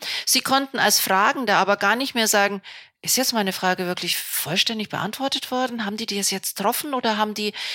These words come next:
in dem Ganzen, was die gesagt haben, äh, auch nur einen Randbereich zum Beispiel meiner Frage, äh, beantwortet?“ Sie konnten aber gar nicht nachfragen. Jetzt können Sie zwar nachfragen zu Ihrer Frage, aber sind auch da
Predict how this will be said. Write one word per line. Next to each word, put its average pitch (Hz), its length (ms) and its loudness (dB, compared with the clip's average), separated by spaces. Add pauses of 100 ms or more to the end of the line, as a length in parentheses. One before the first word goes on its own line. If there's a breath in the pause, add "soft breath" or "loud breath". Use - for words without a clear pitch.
(200 loud breath)
in 202 160 0
dem 196 140 0
Ganzen, 214 520 4
was 202 220 4
die - 120 -2
gesagt 175 680 2
haben, 254 480 2 (500 loud breath)
äh, 202 440 6 (220)
auch 208 200 6
nur 240 240 4
einen 220 200 2
Randbereich 214 760 4
zum 185 100 0
Beispiel 160 300 2
meiner 156 240 2
Frage, 147 500 2 (460 loud breath)
äh, 160 280 6
beantwortet?“ 151 800 2 (260 loud breath)
Sie - 140 2
konnten 254 320 2
aber 226 160 4
gar 277 220 4
nicht 214 240 -2
nachfragen. 147 480 2
Jetzt 277 240 0
können 254 240 2
Sie 220 160 -2
zwar 196 180 2
nachfragen 226 680 2
zu - 120 2
Ihrer 202 420 2
Frage, 220 420 2
aber 233 120 2
sind 226 380 0
auch 190 160 4
da 208 340 4